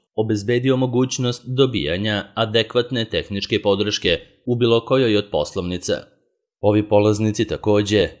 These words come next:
imaju mogućnost da rade na klasičan način, kada će na predavanja u utvrđenim terminima morati da dolaze u najbliže predstavništvo naznačene institucije i tamo pohađaju nastavu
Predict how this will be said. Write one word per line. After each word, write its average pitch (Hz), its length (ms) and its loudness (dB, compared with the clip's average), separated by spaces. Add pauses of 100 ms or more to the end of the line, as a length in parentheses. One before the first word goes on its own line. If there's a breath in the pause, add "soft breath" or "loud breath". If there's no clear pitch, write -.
(140)
imaju 127 280 0
mogućnost 127 580 -2
da 123 100 0
rade 123 300 0
na 95 180 -4
klasičan 104 520 -6
način, 87 360 -4 (160)
kada 113 240 0
će 123 140 -2
na 120 100 -2
predavanja 117 640 -2 (100)
u 123 200 -2
utvrđenim 110 640 0
terminima 101 580 -4 (200)
morati 123 440 0
da 123 100 0
dolaze 120 560 2 (220)
u 127 100 -2
najbliže 117 720 0
predstavništvo 98 920 -2
naznačene 101 640 -4
institucije 101 800 -4
i 123 120 -2
tamo 123 220 -2
pohađaju 107 560 0
nastavu 92 520 -4